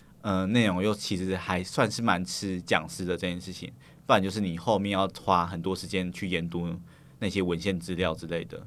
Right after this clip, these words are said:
对，所以我自己是很不爱上课啊。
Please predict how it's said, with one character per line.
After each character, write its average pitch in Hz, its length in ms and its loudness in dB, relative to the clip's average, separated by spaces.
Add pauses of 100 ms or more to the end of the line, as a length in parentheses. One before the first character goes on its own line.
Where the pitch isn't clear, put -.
(160)
对， - 240 -4 (420)
所 - 160 0
以 92 200 0 (520)
我 92 220 0
自 110 140 -2
己 92 80 0
是 98 140 -2
很 85 120 -2
不 90 60 0
爱 87 100 4
上 85 180 -4
课 87 180 -10
啊。 - 140 -12